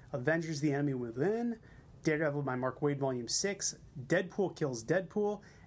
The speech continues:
F F Volume two, Family Freakout, Gambit Volume three, King of Thieves, and Ultimate Comics Spider-Man by Brian Michael Bendis Volume six. Over on Marvel Unlimited, Alex, why don't you tell us what is freshly digitized this week?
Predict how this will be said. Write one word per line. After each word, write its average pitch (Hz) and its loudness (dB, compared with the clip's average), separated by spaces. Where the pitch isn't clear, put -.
F 170 0
F 190 4
Volume 165 2
two, 190 -2
Family 180 0
Freakout, 220 0
Gambit 202 2
Volume 175 2
three, 208 -2
King 185 4
of - -4
Thieves, 190 0
and 165 -4
Ultimate 160 0
Comics 160 0
Spider-Man 160 2
by 131 0
Brian 151 0
Michael 147 -2
Bendis 143 0
Volume 135 0
six. - 0
Over 190 2
on 175 2
Marvel 180 2
Unlimited, 175 2
Alex, 165 -2
why 151 2
don't 160 0
you 143 -6
tell 160 0
us 147 -4
what 139 0
is 139 -2
freshly 143 -4
digitized 127 -6
this - -10
week? 165 -8